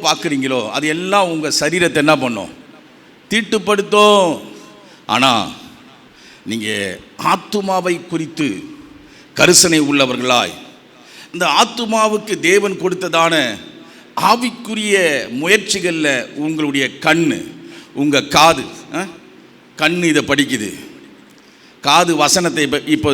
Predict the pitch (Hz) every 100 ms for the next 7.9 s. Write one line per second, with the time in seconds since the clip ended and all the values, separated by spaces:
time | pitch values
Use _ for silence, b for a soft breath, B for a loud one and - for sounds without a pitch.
0 | 127 160 160 139 - - 123 - 151 156
1 | 147 139 151 165 135 147 135 131 160 135
2 | 139 147 160 156 127 98 - - - B
3 | B B B - 202 220 226 156 131 170
4 | 185 - 104 147 170 180 175 175 165 147
5 | 107 - - - - - - - 95 -
6 | - - - 107 160 175 170 165 123 90
7 | - - B B - 151 175 175 170